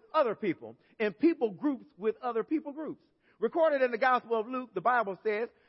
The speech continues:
that on one occasion, an expert of the law, an expert in the law, stood up to test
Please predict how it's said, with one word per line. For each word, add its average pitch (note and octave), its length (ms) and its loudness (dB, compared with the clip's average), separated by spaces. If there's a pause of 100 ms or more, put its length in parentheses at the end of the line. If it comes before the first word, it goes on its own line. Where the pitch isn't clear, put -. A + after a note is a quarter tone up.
(120)
that G#3+ 220 0
on G#3 220 -2
one D4+ 240 2
occasion, F3+ 560 0
an F#3+ 140 -4
expert B3 300 -4
of A#3+ 100 0
the A#3 80 -2
law, A3 420 2 (240)
an F3+ 100 0 (160)
expert D3 560 -6
in D#3+ 120 -6
the C#3+ 80 -6
law, B2 320 -4 (260)
stood D#4+ 200 -2
up D4 180 2
to C4 60 -8
test C4 260 0